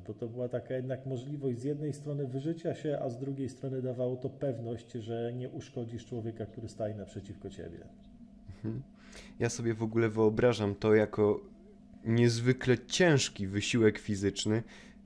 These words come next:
Speaker 2: E, czy mógłbyś mi to troszeczkę, e, opowiedzieć na temat właśnie takiej walki? E, byłeś ubrany w zbroję, trzymałeś w ręku miecz.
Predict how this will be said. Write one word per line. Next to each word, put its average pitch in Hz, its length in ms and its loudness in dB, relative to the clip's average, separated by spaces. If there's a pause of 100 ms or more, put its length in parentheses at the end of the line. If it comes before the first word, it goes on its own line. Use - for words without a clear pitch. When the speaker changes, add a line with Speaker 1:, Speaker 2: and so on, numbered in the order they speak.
Speaker 2:
E, 104 280 4 (600)
czy - 140 2
mógłbyś 165 360 4
mi 143 100 2
to 131 120 4
troszeczkę, 127 540 0 (800)
e, - 80 -4
opowiedzieć 117 600 2
na 113 100 0
temat 104 260 2
właśnie 110 300 0
takiej 104 320 -4
walki? 101 440 0 (420)
E, 107 120 4
byłeś 123 320 8
ubrany 120 480 2
w 104 80 -2
zbroję, 117 480 6
trzymałeś 113 500 2
w 104 80 -6
ręku 117 300 2
miecz. 110 480 2